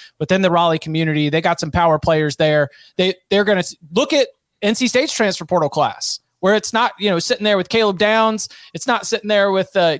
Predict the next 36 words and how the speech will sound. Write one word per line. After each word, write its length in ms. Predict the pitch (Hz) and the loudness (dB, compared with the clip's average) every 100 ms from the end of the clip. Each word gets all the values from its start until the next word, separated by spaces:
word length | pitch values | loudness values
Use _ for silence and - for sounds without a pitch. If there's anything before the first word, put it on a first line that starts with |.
| - | 0
Caden 220 | 226 190 | -2 0
Proctor, 440 | 233 233 - 185 160 | 0 0 0 -2 0
but 320 | 170 156 - _ - | 2 0 -2 _ -2
they've 140 | 196 | -2
addressed 340 | 190 196 208 - | 0 0 0 -2
some 140 | 180 | -2
needs. 340 | 185 185 160 | 0 0 0
I 80 | 175 | -2
think 180 | 208 202 | -2 -2
they're 100 | 170 | -2
gonna 140 | 170 | -2
be 140 | 156 165 | -2 -2
in 80 | 151 | 0
a 40 | |
good, 260 | 170 160 135 _ | -2 -2 -6 _
good 180 | 185 170 | -4 -2
shape 360 | - 185 180 - _ - | -2 0 0 -4 _ -10
in 100 | 180 | -4
the 120 | 160 | -2
A 80 | 165 | 0
C 180 | - 151 | -2 -2
C, 300 | - 196 160 | 0 0 0
but 280 | 151 143 - _ _ _ _ _ | 0 -2 -4 _ _ _ _ _
I, 280 | 120 156 185 185 _ - | -4 0 0 -2 _ -4
I 100 | 202 | -2
think 240 | 226 214 | -2 -2
the, 320 | 175 165 156 147 | -2 0 -2 -4
the 100 | 165 | -2
U 200 | 175 180 | 0 0
B, 200 | 180 170 | -2 0
the 80 | 175 | 0
universal 360 | 196 202 190 | 2 2 0
basic 360 | 170 185 175 170 | 0 0 -2 -2
income 280 | 175 180 165 | -2 0 -2
approach 600 | 151 175 160 156 - - _ _ _ | 0 0 0 -2 -8 -10 _ _ _
could 400 | - 196 208 196 | -4 0 2 0